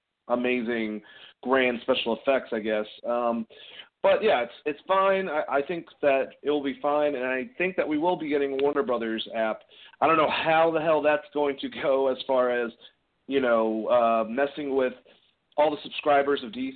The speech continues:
C. I don't know if they'll, like, I don't know how the hell they're gonna take care of that. That, that's, but like I said, they should have been thinking about when Warner Brothers, since they're probably, you know, now with Fox out of the way, the second biggest film division, I would say, after Disney.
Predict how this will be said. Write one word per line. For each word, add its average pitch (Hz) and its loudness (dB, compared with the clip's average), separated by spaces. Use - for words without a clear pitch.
C. 131 -4
I 127 0
don't 131 0
know 127 0
if 117 -4
they'll, 123 0
like, 113 0
I 170 4
don't 196 4
know 156 2
how 160 4
the 147 2
hell 143 2
they're 131 -2
gonna 127 -6
take 120 -12
care 123 -4
of 101 -8
that. 104 -4
That, 127 -4
that's, 127 -2
but 147 -4
like 175 0
I 160 2
said, 139 -2
they 147 0
should 202 0
have - -
been 156 -6
thinking 147 -4
about 120 2
when 123 0
Warner 156 2
Brothers, 117 -2
since 117 -16
they're 127 0
probably, 143 0
you 127 -4
know, 117 0
now 120 2
with 110 -6
Fox 143 2
out 123 2
of 110 -2
the 104 -6
way, 107 -4
the 107 -10
second 127 -4
biggest 127 -2
film 156 2
division, 110 -4
I 104 -2
would 101 -4
say, 110 -2
after 107 -4
Disney. 104 -8